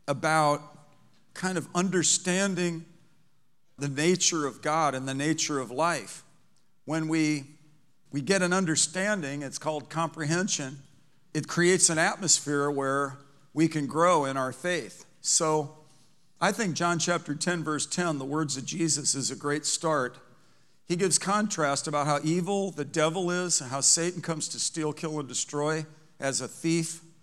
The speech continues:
He's a hater. He's a wicked. He's a taker.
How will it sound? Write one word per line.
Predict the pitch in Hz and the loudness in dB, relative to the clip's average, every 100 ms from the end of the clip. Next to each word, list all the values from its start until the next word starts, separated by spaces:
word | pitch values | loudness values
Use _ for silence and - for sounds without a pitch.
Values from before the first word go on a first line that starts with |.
| - - | -20 -6
He's | 160 165 | -2 0
a | 113 | -2
hater. | 143 156 165 175 180 - - - - _ _ _ | -2 0 2 0 -2 -6 -20 -20 -20 _ _ _
He's | - 156 147 | -2 0 2
a | 143 131 127 | 2 0 -4
wicked. | 131 180 175 185 185 175 - - - _ - _ | -2 -2 2 0 0 -8 -16 -20 -20 _ -20 _
He's | 160 170 | -2 0
a | 156 | 0
taker. | - - 180 175 185 170 | 0 0 0 0 -4 -4